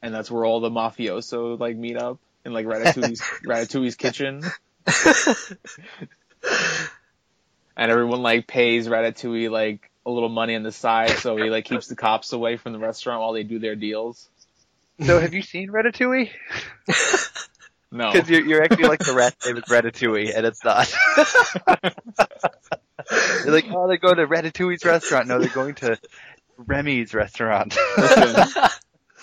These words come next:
Speaker 1: I'd never seen that <laughs> movie, okay?
Speaker 2: Oh, jeez, you failed.
Speaker 3: Zach,
Speaker 1: Why,
Speaker 3: it's a good
Speaker 1: why
Speaker 3: thing.
Speaker 1: isn't his name Ratatouille?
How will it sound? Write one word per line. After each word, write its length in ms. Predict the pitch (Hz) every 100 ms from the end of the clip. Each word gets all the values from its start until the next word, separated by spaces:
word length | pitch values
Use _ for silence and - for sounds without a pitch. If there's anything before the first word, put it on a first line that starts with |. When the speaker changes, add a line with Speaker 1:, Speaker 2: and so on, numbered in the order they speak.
| -
Speaker 1:
I'd 180 | 117
never 380 | 123 123 131 127
seen 260 | 147 139 127
that 220 | 127 147
<laughs> 100 | 165
movie, 420 | 214 - - 208
okay? 360 | 147 - 143 143 - - _ -
Speaker 2:
Oh, 480 | 135 131 131 127 123
jeez, 120 | 180
you 220 | 123 120 113 - -
failed. 160 | 120 117
Speaker 3:
Zach, 260 | - 180
Speaker 1:
Why, 80 | - - -
Speaker 3:
it's 140 | 185
a 40 | -
good 80 | 135
Speaker 1:
why 140 | 156
Speaker 3:
thing. 160 | 196 185
Speaker 1:
isn't 140 | 190
his 240 | 185 180 175
name 300 | 139 143 147
Ratatouille? 840 | 139 135 123 - 156 127 107 123